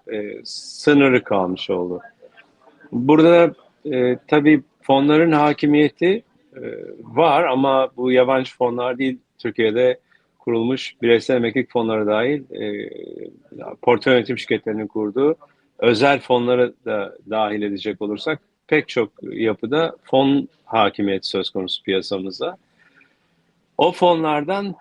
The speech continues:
bazılarında, tabii özel nitelikli fonlarda, e, bazı hisseler var. E, bugün, e, üçüncü günü o hisselerin bazılarının yine taban olduğu bir günden geçiyoruz. Hani bugünün özelliklerinden bir tanesi de o.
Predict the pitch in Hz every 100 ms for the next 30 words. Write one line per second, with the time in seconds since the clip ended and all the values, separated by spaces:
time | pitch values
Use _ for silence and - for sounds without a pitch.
0 | - 151 160 175 139 127 120 120 131 180
1 | 202 190 _ 135 123 123 123 127 139 151
2 | 139 117 107 110 104 104 - 107 104 104
3 | 104 90 98 - _ 123 110 104 - 135
4 | 135 117 156 135 - 139 143 139 107 127
5 | - - - 117 113 123 143 151 147 -
6 | - 123 120 110 - 120 - 147 143 151
7 | 120 139 170 139 139 - 120 - 123 113
8 | 123 160 - _ _ _ _ _ - 131
9 | 139 117 110 110 151 143 139 147 139 131
10 | 139 131 127 139 139 127 139 139 139 147
11 | 131 113 - 101 95 104 104 107 113 110
12 | 104 110 107 117 110 113 110 101 113 110
13 | 104 120 117 120